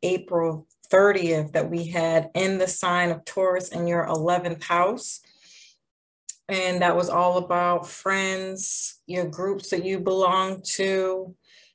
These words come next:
um, networking, socializing, you know, putting yourself out there. Um, it could have just been a lot of busyness around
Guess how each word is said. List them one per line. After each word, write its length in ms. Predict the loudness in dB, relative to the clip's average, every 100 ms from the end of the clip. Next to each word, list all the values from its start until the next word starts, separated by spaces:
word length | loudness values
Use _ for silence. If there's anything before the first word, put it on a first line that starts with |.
| _ -16 -8
um, 960 | -4 -2 0 0 -2 -2 -4 -8 -12 -8
networking, 1400 | 0 2 2 2 2 2 0 -4 -4 -4 -6 -8 -10 2
socializing, 1500 | 6 8 6 4 0 2 4 4 4 4 2 -2 -2 -4 -2 0
you 120 | 2
know, 220 | 2 0 -2
putting 360 | 2 2 4
yourself 480 | 0 2 2 2 0 0
out 360 | 2 2 0 -4
there. 480 | 0 2 0 -2 -10 _ _ _ _ -12
Um, 280 | -10 -10 -8
it 80 | -8
could 160 | -2 -2
have 100 | 0
just 300 | 0 0 0
been 240 | 0 2
a 140 | 2
lot 460 | 0 2 2 4 4
of 300 | 2 -2 -2
busyness 640 | 2 4 2 0 -2 -2
around 720 | -4 -4 -2 -2 0 -2 -4